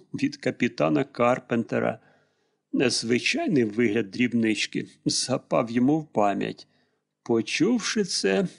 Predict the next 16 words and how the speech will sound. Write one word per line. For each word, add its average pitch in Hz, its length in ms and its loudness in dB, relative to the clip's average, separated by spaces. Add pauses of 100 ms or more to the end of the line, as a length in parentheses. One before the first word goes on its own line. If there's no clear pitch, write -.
(120)
я 247 300 -2
вирушила 127 600 2
до 117 180 0
порту 113 640 0 (220)
і 277 340 -4
знайшла 123 540 0
капітана. 127 840 0 (480)
Він 277 340 0
упізнав 123 680 0
фігурку 185 720 0 (280)
і 277 260 0
сказав, 190 640 0
що - 220 0
подарував 131 640 2
її 117 180 2
Вінсенту. 131 840 0